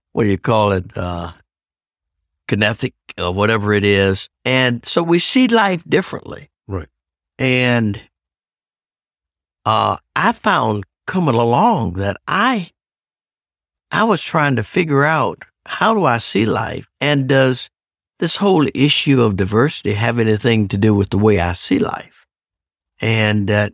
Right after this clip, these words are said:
Speaker 1: of course, it doesn't. And, uh,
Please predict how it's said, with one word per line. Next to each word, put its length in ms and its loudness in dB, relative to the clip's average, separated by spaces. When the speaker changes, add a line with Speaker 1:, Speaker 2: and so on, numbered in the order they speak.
Speaker 1:
of 80 -14
course, 380 -2
it 160 -2
doesn't. 580 -2
And, 640 0
uh, 340 -4